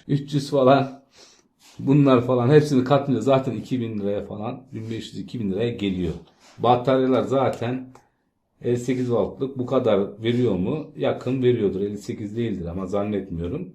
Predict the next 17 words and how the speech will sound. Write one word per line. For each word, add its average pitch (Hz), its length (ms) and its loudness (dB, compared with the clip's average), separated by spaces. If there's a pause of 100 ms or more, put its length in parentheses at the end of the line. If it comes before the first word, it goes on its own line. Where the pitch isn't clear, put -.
(120)
Ya 107 120 -6
şunların 143 480 0
zaten 127 580 -2
alayım 131 380 4
deseniz 127 420 -4
üç - 220 -14
yüz 135 140 -4
dört 127 280 0
yüz 82 180 -10
lira. 104 360 -6
Parça 139 360 0
olarak 160 420 2 (100)
verdiğiniz 139 480 0
parayı 143 300 -2
çıkarıyor. 107 600 0 (140)
Ancak 123 520 -4
orijinal 117 580 2